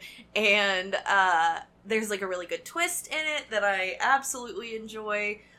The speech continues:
Um, I think we'll do a little bit of a spoiler-free section here in a sec.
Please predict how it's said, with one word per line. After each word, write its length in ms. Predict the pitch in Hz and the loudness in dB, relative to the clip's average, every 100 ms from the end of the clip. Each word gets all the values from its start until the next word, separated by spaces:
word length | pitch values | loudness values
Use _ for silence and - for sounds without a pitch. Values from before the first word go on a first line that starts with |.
| - | 2
Um, 220 | 220 190 190 | 6 6 4
I 60 | |
think 180 | 220 269 | -2 -2
we'll 100 | 262 | -2
do 120 | 233 | -2
a 20 | 214 | -2
little 180 | 214 214 | -2 -2
bit 80 | |
of 80 | 202 | -4
a 40 | 202 | -6
spoiler-free 600 | - 190 190 190 190 185 | -8 -8 -6 -8 -8 -6
section 400 | 185 - - 185 | -6 -8 -8 -10
here 160 | 180 170 | -8 -8
in 80 | |
a 60 | 175 | -8
sec. 480 | - 170 170 - | -4 -2 -2 -6